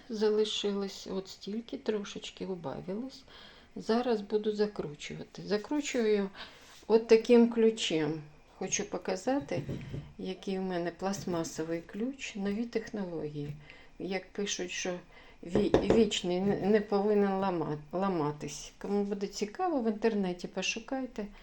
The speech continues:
Дуже гарний ключ, я вже, е, користуюсь другий сезон. Так, будемо закручувати, покажу, скільки вийде баночок.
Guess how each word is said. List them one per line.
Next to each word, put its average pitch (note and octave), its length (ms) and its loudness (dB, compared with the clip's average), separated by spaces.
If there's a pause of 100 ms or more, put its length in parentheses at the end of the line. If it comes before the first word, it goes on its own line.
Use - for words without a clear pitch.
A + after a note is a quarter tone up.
(320)
Дуже F#3+ 340 4
гарний D#3+ 380 -2
ключ, D#3+ 440 -10
я F#3 100 -6
вже, F3 200 -6 (140)
е, E3 380 -6
користуюсь F#3+ 680 -4
другий F3+ 320 -6
сезон. D3 540 -10 (640)
Так, F3+ 220 -4
будемо G#3 360 8
закручувати, B3+ 840 0
покажу, A3+ 580 -2
скільки G#3 520 -4 (420)
вийде G3+ 440 2
баночок. D3+ 800 -8